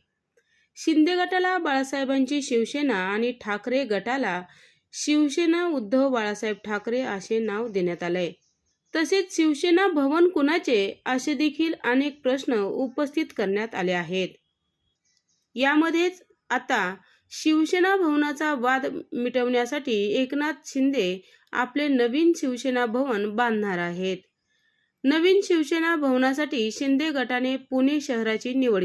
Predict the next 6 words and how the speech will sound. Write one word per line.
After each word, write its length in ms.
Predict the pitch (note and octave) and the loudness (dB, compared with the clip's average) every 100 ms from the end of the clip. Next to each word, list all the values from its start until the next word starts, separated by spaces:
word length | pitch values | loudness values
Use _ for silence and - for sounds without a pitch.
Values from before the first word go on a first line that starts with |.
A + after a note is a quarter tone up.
| F3+ | 0
केली 260 | F3 F3 | 0 0
आहे. 160 | F#3 F3+ - _ _ _ _ _ | 0 -4 -10 _ _ _ _ _
सूत्रांनी 600 | - C4+ C4 C#4 C#4+ D4 | -6 -4 -2 0 2 0
दिलेल्या 380 | C#4+ A#3+ A3+ A3+ | 0 2 2 2
माहितीनुसार 800 | A3 G#3+ G#3+ A#3+ A#3+ C#4 A3 F3 F3+ - _ _ | 0 0 -2 0 -2 -2 -2 -2 -6 -16 _ _
पुण्यात 340 | C4+ C#4 D4 | 0 2 2